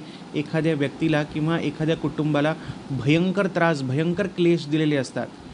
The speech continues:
आणि ह्याच त्रासापायी त्या लोकांनी पूर्वजन्मामध्ये आत्महत्या केलेली असते. हेच प्रेतात्मे पुढच्या जन्मात त्या त्रास देणाऱ्या व्यक्तीला अतोनात पीडा देतात. आयुष्यात हे प्रेतात्मे प्रचंड क्लेश उत्पन्न करतात.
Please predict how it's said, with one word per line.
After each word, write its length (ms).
आणि 200
ह्याच 300
त्रासापायी 480
त्या 140
लोकांनी 500
पूर्वजन्मामध्ये 800
आत्महत्या 680
केलेली 280
असते. 320
हेच 240
प्रेतात्मे 500
पुढच्या 380
जन्मात 380
त्या 100
त्रास 420
देणाऱ्या 340
व्यक्तीला 600
अतोनात 640
पीडा 220
देतात. 320
आयुष्यात 560
हे 100
प्रेतात्मे 480
प्रचंड 480
क्लेश 360
उत्पन्न 320
करतात. 360